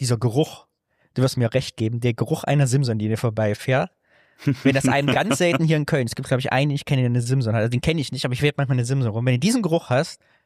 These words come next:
Speaker 1: bin ich sofort wieder sieben Jahre alt, wie beim Broiler. Und deshalb bin ich so
Speaker 2: <laughs>
Speaker 1: gespannt, auch das dritte Thema zufällig uns olfaktorisch abholt oder gar nichts damit zu tun hat.
Speaker 2: Ja, da, doch, da ist ein Element, das, äh,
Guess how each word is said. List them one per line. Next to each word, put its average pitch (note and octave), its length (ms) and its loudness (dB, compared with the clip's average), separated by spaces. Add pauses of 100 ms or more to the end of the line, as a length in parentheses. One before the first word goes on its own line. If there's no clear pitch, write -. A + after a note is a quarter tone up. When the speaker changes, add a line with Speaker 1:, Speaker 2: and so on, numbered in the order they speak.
(160)
Speaker 1:
bin D3 100 2
ich - 60 -6
sofort - 280 -4
wieder C3+ 140 0
sieben B2 220 -4
Jahre A#2 300 0
alt, A#2+ 260 -4 (380)
wie B2+ 100 2
beim B2+ 180 2
Broiler. A2+ 360 -2
Und C3+ 140 -4 (220)
deshalb D#3 260 2
bin D#3+ 100 0
ich D3+ 80 -2
so C#3+ 80 -2
Speaker 2:
<laughs> - 0 -
Speaker 1:
gespannt, C3+ 320 -4
auch C3 200 -4
das - 260 -6
dritte G#3 480 -2
Thema A2 340 -4
zufällig B2+ 680 -4 (520)
uns B2+ 340 2
olfaktorisch C#3 1160 -2 (720)
abholt - 580 -4
oder C3+ 200 2
gar A2+ 200 0
nichts F#2+ 200 -6
damit G2 240 -8
zu - 120 -20
tun A2+ 200 -12
hat. B2+ 100 -14 (800)
Speaker 2:
Ja, G3+ 360 0
da, F#3 220 -6
doch, D4+ 220 0
da - 140 -2
ist - 180 -2
ein E3+ 160 0
Element, C#3+ 540 0
das, - 260 0
äh, B2 380 2